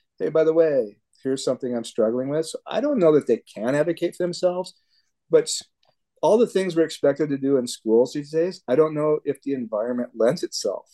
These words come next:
to all those things, you know? So, but once we know about them, we can start to change the environment and create those opportunities. So, for example, you know, sometimes maybe I come across that knowledge and I'll share just basic information. I, I try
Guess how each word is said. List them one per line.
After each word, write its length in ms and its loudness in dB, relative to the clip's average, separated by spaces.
to 120 4
all 180 4
those 260 -4
things, 360 -8
you 80 -2
know? 480 2
So, 380 6
but 160 0
once 280 4
we 120 0
know 220 0
about 260 2
them, 160 -2
we 100 -2
can 220 -10
start 300 0
to 60 -12
change 460 -6
the 80 -2
environment 600 -6
and 180 -2
create 320 6
those 180 4
opportunities. 580 -4
So, 320 6
for 100 6
example, 600 4
you 80 -14
know, 100 0
sometimes 400 -6
maybe 220 2
I 220 2
come 200 -6
across 380 -4
that 180 -4
knowledge 380 -6
and 80 -2
I'll 100 4
share 340 2
just 280 -8
basic 340 0
information. 500 -4
I, 360 0
I 20 -6
try 300 4